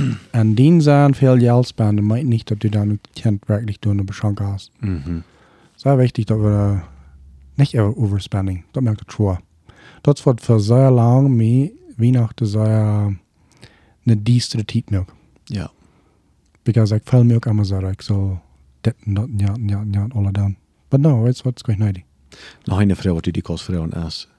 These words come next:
Speaker 2: wenn ich das kaufen will, wo meine finanzielle Freiheit weichgehen?
Speaker 1: Ja.
Speaker 2: Wenn meine finanzielle Freiheit wird weichgehen, dann sollte das nicht kaufen.
Speaker 1: Exakt.
Speaker 2: Erstmals,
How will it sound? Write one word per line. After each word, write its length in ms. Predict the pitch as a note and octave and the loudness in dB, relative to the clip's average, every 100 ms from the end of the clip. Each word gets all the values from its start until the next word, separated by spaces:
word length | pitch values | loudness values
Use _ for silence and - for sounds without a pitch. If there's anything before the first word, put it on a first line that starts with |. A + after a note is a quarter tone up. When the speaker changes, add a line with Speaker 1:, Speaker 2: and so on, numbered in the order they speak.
| _ - | _ -6
Speaker 2:
wenn 180 | F#2+ A#2 | -4 -4
ich 100 | - | -2
das 120 | G2+ - | -4 -2
kaufen 420 | G2+ F2+ F2 D2+ | -6 -6 -8 -10
will, 180 | D2 C#2 _ _ _ _ - - _ G#2 | -12 -14 _ _ _ _ -20 -20 _ -6
wo 320 | F#2+ A2 - E3 | 0 0 0 -4
meine 400 | G2+ G2+ F2+ E2+ | -2 -2 -2 -4
finanzielle 880 | - F2 D#2 D#2 - F#2+ G2 G2 | -6 -6 -6 -8 -8 -6 -6 -8
Freiheit 520 | - - G2 E2 D#2+ | -10 -8 -4 -4 -4
weichgehen? 540 | E2 D#2 D2 - - G2+ _ _ _ _ _ - | -6 -6 -8 -16 -16 -18 _ _ _ _ _ -8
Speaker 1:
Ja. 420 | F#2 F#2+ F#2 F#2 F2 _ _ _ _ | -4 -2 -2 -6 -8 _ _ _ _
Speaker 2:
Wenn 200 | G2 F2 | -4 -2
meine 180 | F#2+ F2+ | -2 -2
finanzielle 640 | - F2 D#2+ - A#2 B2+ | -4 -6 -6 -8 -6 -6
Freiheit 340 | - G#2 F#2+ F2+ | -8 -4 -2 -2
wird 180 | E2+ - | -6 -6
weichgehen, 600 | F2+ F2 - A2 A#2+ A#2+ _ _ _ _ _ | -8 -10 -10 -8 -8 -10 _ _ _ _ _
dann 140 | F#2 | -6
sollte 220 | E2+ E2+ - | -6 -6 -6
das 60 | |
nicht 240 | F#2+ E2+ - | -8 -10 -12
kaufen. 180 | - - _ _ _ - | -14 -16 _ _ _ -16
Speaker 1:
Exakt. 200 | - B2 | -4 0
Speaker 2:
Erstmals, 460 | A2 A#2 A2 - | 2 2 2 -2